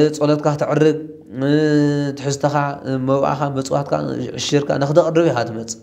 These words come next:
ኣብኡ ኾንካ ዘረባን ሕሜታን ካልእን ዕግርግርን፣ እ፣ ሕ-፣ ባእስን ክትገብር ግን እግዚኣብሔር ፈቓድ እግዚኣብሔር ኣይኮነን።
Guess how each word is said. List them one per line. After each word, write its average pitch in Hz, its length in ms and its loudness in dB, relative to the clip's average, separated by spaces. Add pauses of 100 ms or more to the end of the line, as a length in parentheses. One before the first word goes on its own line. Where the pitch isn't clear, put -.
(600)
ኣብኡ 175 240 6
ኾንካ 190 220 2 (100)
ዘረባን 151 500 2 (140)
ሕሜታን 156 580 0
ካልእን 139 420 0 (120)
ዕግርግርን፣ 139 600 2
እ፣ 143 140 -2 (100)
ሕ-፣ 127 220 -2 (540)
ባእስን 131 480 2 (360)
ክትገብር 139 520 2
ግን 185 160 -2 (180)
እግዚኣብሔር 117 340 -6
ፈቓድ 113 240 -4
እግዚኣብሔር 110 380 2
ኣይኮነን። 101 340 -4